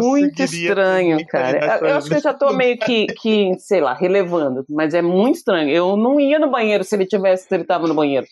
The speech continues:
Speaker 1: Logo que eu cheguei, eu falei, "Não, espera ele acabar, depois eu vou." <laughs>
Speaker 2: Lu,
Speaker 1: É estranho.
Speaker 2: tem, tem um, tem uma propaganda no YouTube direto, aparece, do Porta, acho que é com os
Speaker 1: Hum.
Speaker 2: dois caras do Porta dos Fundos, não sei.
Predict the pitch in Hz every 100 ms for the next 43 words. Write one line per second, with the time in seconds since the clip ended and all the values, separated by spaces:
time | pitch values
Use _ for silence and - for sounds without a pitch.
0 | - 175 202 202 226 180 165 165 165 185
1 | 175 151 - 196 220 214 165 165 175 190
2 | 285 190 254 - 208 - 320 311 339 -
3 | - 120 - - 508 - 202 247 - 135
4 | 127 131 - _ _ _ _ - 151 165
5 | 143 - 160 170 170 160 151 143 135 120
6 | 113 107 - _ - 143 147 143 143 -
7 | 139 139 131 135 143 139 127 127 131 123
8 | - 127 120 117 131 127 120 - - 117
9 | 113 110 - 82 117 113 127 113 - 123
10 | - 175 165 170 190 165 160 - 160 147
11 | 147 139 139 131 127 - 123 117 127 123
12 | 117